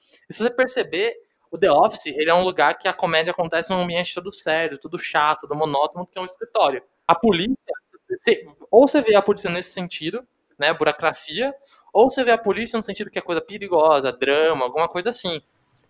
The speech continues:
Detetive, coisa assim. Aí você coloca uma comédia ali, tá ligado? Você tá falando.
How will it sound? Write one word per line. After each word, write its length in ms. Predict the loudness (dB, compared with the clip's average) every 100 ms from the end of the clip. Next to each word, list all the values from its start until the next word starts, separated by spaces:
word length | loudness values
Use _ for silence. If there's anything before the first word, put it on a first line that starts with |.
| -4
Detetive, 760 | -2 0 -2 -6 -6 -8 -8 -4
coisa 240 | -2 -2
assim. 240 | -4 -8 -10 _ -2
Aí 120 | 0
você 60 |
coloca 240 | 6 4 6
uma 120 | 0
comédia 500 | 0 0 0 0 0
ali, 220 | -2 -4
tá 80 | -4
ligado? 280 | -2 0 0
Você 100 | -2
tá 100 | 0
falando. 380 | 2 2 0